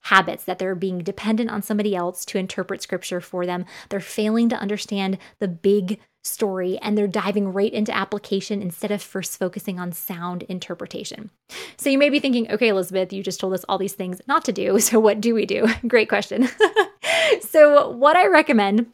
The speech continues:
is actually, as a family, teach your kids how to read, interpret, and apply scripture. Give them the skills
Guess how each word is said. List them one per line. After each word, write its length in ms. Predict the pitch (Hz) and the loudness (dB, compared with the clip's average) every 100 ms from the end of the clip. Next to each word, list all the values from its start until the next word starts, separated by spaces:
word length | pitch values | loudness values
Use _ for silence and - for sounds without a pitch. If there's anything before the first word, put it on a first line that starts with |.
| _ 170 - _ _ _ _ - | _ -20 -20 _ _ _ _ 0
is 280 | 240 220 214 - - - | 6 6 6 -6 -6 2
actually, 480 | 233 - 269 233 - | 2 2 2 2 4
as 160 | 208 | 2
a 60 | 330 | 2
family, 480 | 226 202 208 240 262 - - - _ - | 0 0 2 0 -2 -14 -20 -20 _ -8
teach 800 | - - 339 359 - - - - | -6 2 2 2 -2 -4 -4 -8
your 180 | 269 294 | -2 -2
kids 600 | 269 220 202 190 196 220 - _ _ | -2 -2 0 0 -2 -8 -14 _ _
how 140 | - 208 | -4 -2
to 80 | 180 | -2
read, 420 | 175 214 269 349 _ _ _ _ _ | 0 2 0 -2 _ _ _ _ _
interpret, 560 | 220 226 220 196 190 - _ _ _ _ | -2 0 0 0 0 -4 _ _ _ _
and 80 | 202 | -8
apply 260 | - 185 | -4 -4
scripture. 520 | 170 - 170 - 196 - _ _ - - 202 | -4 -10 -12 -10 -10 -14 _ _ -20 -14 0
Give 180 | 269 | 2
them 140 | 311 311 | 4 0
the 80 | 285 | -2
skills 720 | - - 233 220 220 226 | -4 -2 0 2 2 0